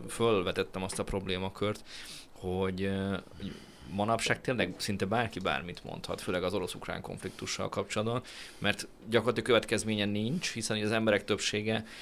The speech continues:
nem tudja leellenőrizni azt az információt, amit arra hivatkoznak, vagy ami ott folyik, nem lehet pontosan megmondani, hogy mi történik, és így, ö, könnyű, hogy is mondjam, elemzőnek lenni, meg nagyot menni, meg erőset mondani, meg szépet,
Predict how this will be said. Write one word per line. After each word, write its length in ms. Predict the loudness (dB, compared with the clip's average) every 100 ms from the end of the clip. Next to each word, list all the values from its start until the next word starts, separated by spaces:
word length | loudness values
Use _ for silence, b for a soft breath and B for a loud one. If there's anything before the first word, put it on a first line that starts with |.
| B
nem 160 | 2 4
tudja 180 | 4
leellenőrizni 640 | 6 6 4 0 -4 -4 -4
azt 220 | -4 -4
az 80 | -4
információt, 840 | -6 -4 -4 -4 -6 -6 -6 -6
amit 420 | -6 -4 -6 -6
arra 360 | -10 -10 -4 0
hivatkoznak, 680 | 0 4 2 4 2 2 0
vagy 120 | 0
ami 160 | 0 0
ott 120 | 0
folyik, 220 | 0 -2
nem 160 | 0 2
lehet 220 | 2 2 -2 -6
pontosan 360 | -4 -4 -4
megmondani, 460 | -4 -6 -8 -10 -10
hogy 160 | -10
mi 80 | -10
történik, 540 | -2 -2 0 0 -2 -4 B B B
és 120 | -4
így, 420 | 2 2 2 -2 0
ö, 320 | 0 2 2 2
könnyű, 440 | 2 4 0 -2
hogy 140 | -4 -2
is 120 | -2
mondjam, 400 | -4 -4 -2 -2
elemzőnek 560 | 0 0 0 -2 -2 -2
lenni, 160 | -2 -2
meg 120 | -2
nagyot 320 | 2 2 0
menni, 220 | -2 0
meg 180 | 0 2
erőset 440 | 2 0 -2 -4
mondani, 280 | -6 -4 -2
meg 140 | -2 0
szépet, 520 | 2 0 0 -2